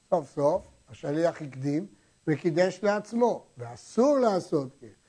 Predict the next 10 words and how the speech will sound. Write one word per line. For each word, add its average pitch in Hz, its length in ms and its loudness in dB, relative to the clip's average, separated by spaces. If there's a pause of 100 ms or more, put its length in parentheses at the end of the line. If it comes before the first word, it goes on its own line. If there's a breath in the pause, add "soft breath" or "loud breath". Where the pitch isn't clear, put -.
(280)
"וכל 208 480 4
העושה 214 560 2
דבר 196 500 0
זה 196 360 -2
וכיוצא 185 720 0
בזה 190 440 -2
משאר 185 440 -2
דברי 180 460 -2
מקח 180 500 -2
וממכר, 170 800 2